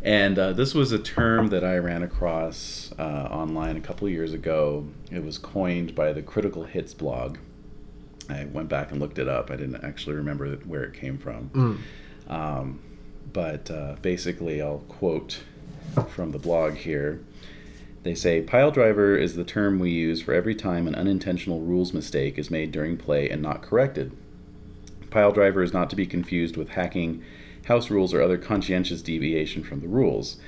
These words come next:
Speaker 1: In Dave's D and D game, characters received custom epic abilities. This was a choice. On the other hand, almost one half of the campaign was played with the party fighter adding his wisdom bonus to attacks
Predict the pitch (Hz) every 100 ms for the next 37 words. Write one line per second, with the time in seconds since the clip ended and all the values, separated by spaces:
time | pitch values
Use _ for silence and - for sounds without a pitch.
0 | - - - 87 87 90 87 90 82 90
1 | 101 95 92 92 95 87 90 82 80 -
2 | 85 80 - - - 90 85 85 - 73
3 | 90 90 87 87 87 78 - 71 71 -
4 | 58 - - - - 82 90 90 95 90
5 | 69 80 71 90 104 101 87 82 - 85
6 | 80 82 76 71 - 76 71 73 - 87
7 | 82 78 73 76 - 73 76 71 78 104
8 | 110 85 76 69 69 - 67 - 65 -
9 | -